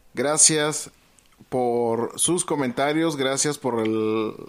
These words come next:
los diferentes países donde me han mandado también, este, mm, felicitaciones. Gracias a mis amigos por escucharme desde lejos. Y les recuerdo, por favor, compartir los episodios en redes sociales,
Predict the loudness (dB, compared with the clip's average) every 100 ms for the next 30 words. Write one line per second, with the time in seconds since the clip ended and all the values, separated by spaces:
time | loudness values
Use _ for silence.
0 | -20 -14 -6 -4 -4 -2 -2 0 -2 -2
1 | -2 0 0 0 2 2 2 2 2 2
2 | 0 0 0 2 2 -2 -4 _ _ -20
3 | _ -4 0 2 2 0 0 0 0 0
4 | 0 0 -2 -6 -14 -20 -20 -20 -20 -20
5 | -20 -16 -6 -2 0 -2 0 2 4 4
6 | 0 -2 -4 -4 -2 -2 -2 0 0 0
7 | 0 0 0 -2 -4 -6 -2 0 0 0
8 | 0 0 0 -2 -4 -12 -20 -20 -20 -20
9 | -20 _ -2 2 2 0 -2 -2 -2 0
10 | 0 -2 -2 0 0 0 -2 -2 -4 -2
11 | -2 0 0 -2 0 2 2 2 2 0
12 | -6 -4 0 0 2 0 0 0 0 0
13 | 0 0 0 0 0